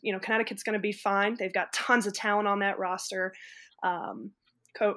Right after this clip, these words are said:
Curt Miller knows exactly what he's doing. Um, I look, <laughs> I look for them to finish in, at least in the top three of the league this year, in my opinion. Um, and I think with Shanae, you know, going to L A and being able to have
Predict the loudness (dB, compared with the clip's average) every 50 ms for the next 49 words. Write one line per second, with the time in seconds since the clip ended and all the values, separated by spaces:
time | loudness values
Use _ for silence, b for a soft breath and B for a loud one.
0 | -2 -4 -2 -2 0 0 0 0 2 2 2 0 0 -2 0 2 4 4 4 4
1 | 2 2 2 2 2 0 -2 0 0 0 2 2 2 0 0 -2 b b b b
2 | b -8 -6 -6 -2 0 2 2 2 2 0 0 4 4 6 8 10 8 8 8
3 | 6 4 6 6 6 6 4 2 -2 -4 -4 -4 0 2 2 2 2 2 2 0
4 | 0 -2 -4 -4 -4 -4 -2 0 0 0 0 0 -2 -2 -2 0 2 2 2 2
5 | 0 -8 -6 -2 -2 -2 0 0 0 0 0 0 -2 -4 -4 -4 -2 0 0 0
6 | -2 -4 _ _ _ _ -4 0 2 2 2 2 0 0 -2 -2 0 0 -2 -2
7 | -4 B B B B B B B B B 4 4 6 6 6 4 4 4 2 2
8 | 2 2 2 4 4 6 6 4 4 4 4 4 4 4 6 6 8 8 8 8
9 | 6 6 6 6 8 8 8 8 8 6 6 4 4 4 4 4 6 4 4 2
10 | 2 0 -2 -2 -4 -2 -2 0 4 6 8 10 10 10 8 8 0